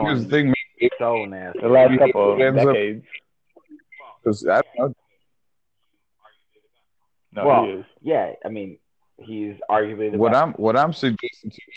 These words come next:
Speaker 2: guys is that I don't think that Hayward, uh, adds anything to the Celtics in general. I think he fucks up the flow. I think the other guys, yeah, yeah, Tatum,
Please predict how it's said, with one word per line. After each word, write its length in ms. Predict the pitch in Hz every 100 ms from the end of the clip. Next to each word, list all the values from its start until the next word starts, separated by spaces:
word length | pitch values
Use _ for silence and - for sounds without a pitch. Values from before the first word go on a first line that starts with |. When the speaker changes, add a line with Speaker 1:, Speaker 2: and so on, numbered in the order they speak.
| 107
Speaker 2:
guys 80 | 104
is 100 | - -
that 160 | 98
I 100 | 113
don't 160 | 135 123
think 220 | 107 92 90
that 100 | 85
Hayward, 300 | 101 107 110 _ - 98 -
uh, 320 | 95 92 90 - - -
adds 180 | 127 110
anything 580 | 110 104 _ - - 107
to 120 | - -
the 80 | 101 - -
Celtics 400 | 127 110 104 -
in 120 | 104
general. 300 | 95 117 120
I 60 | 101
think 200 | 113 110
he 120 | -
fucks 360 | 101 - 107 -
up 120 | 107 -
the 100 | 101 -
flow. 340 | 107 120 135 101 _ _ _ _ _ _ _ _ - - -
I 120 | 104
think 300 | 107 110 101
the 160 | 92 107
other 160 | 135
guys, 100 | 123 - - - - - _ _ -
yeah, 380 | 80 76 101 147
yeah, 380 | 143 143 107 110 -
Tatum, 300 | 110 117